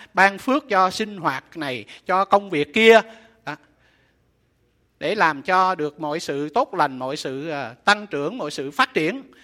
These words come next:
Nhưng mà trong đó có một mục sư, ông đã nói như thế này, là trong thời gian qua,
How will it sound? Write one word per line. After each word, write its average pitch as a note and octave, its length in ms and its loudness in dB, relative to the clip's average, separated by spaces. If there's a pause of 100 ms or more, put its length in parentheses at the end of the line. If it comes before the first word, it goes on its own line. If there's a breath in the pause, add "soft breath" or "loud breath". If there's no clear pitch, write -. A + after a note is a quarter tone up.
(720 soft breath)
Nhưng A#3+ 180 0
mà G#3+ 80 8
trong B3 200 4
đó C#4 100 6
có D#4 100 2
một G#3+ 140 -2
mục F#3+ 140 -8
sư, G#3+ 280 4 (360 soft breath)
ông F#3+ 160 2
đã F#3 100 0
nói G#3 180 -4
như A#3 60 -10
thế G#3+ 100 -6
này, E3 180 -6
là C#3+ 100 -8
trong F3+ 200 -6
thời D3+ 180 -6
gian E3+ 200 -4
qua, E3 340 2